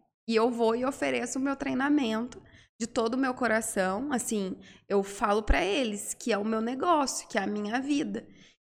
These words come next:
E que hoje, pra mim, o cliente, ele é um ativo da empresa.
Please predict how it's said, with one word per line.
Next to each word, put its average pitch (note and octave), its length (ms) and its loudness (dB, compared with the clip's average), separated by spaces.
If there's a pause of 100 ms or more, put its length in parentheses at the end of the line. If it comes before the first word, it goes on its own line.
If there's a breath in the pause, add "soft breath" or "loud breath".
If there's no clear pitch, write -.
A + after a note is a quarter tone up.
E A#3 80 -2
que - 480 -6
hoje, A#3+ 500 4
pra F#3+ 300 6
mim, A#3+ 420 0 (560 loud breath)
o B3+ 200 -2 (280)
cliente, C4 920 2
ele G3 180 4
é F#3 60 0
um G3+ 100 -2
ativo B3+ 440 0
da C4 100 0
empresa. D4 580 -2